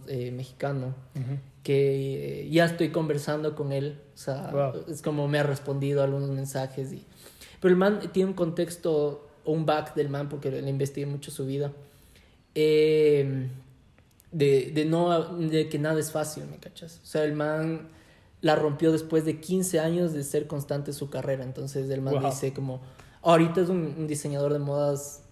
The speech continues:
Speaker 1: súper top, ¿no? O sea, muy bien. Pero el man dice, la constancia, los sueños, las lágrimas, lo viví en los quince años, ¿me cachas? O sea, donde nadie sabía quién era, donde yo diseñaba,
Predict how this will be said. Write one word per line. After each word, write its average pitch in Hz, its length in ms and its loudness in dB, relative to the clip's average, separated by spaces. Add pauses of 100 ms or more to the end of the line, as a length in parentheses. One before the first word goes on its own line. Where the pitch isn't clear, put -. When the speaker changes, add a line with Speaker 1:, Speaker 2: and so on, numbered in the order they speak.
(180)
Speaker 1:
súper 156 380 -4
top, 139 300 -4
¿no? 127 140 -8
O - 60 -10 (260)
sea, - 440 -6 (500)
muy 165 240 2
bien. 156 320 0 (320)
Pero 156 120 -2
el 156 40 0
man 160 160 0
dice, 156 420 -4 (120)
la 151 260 0
constancia, 156 600 -2
los 143 160 -4
sueños, 151 380 -2
las 139 180 -2
lágrimas, 170 560 -2 (640)
lo 151 160 2
viví 147 220 0
en 151 80 -4
los 143 140 -4
quince 147 280 -8
años, 143 240 -8
¿me 139 120 -14
cachas? - 440 -18 (300)
O - 20 -20
sea, 135 220 -2
donde 135 260 -4
nadie 139 240 -4
sabía 143 300 -4
quién 135 180 -8
era, 139 220 -6
donde 135 320 -4
yo 147 140 4
diseñaba, 143 680 -2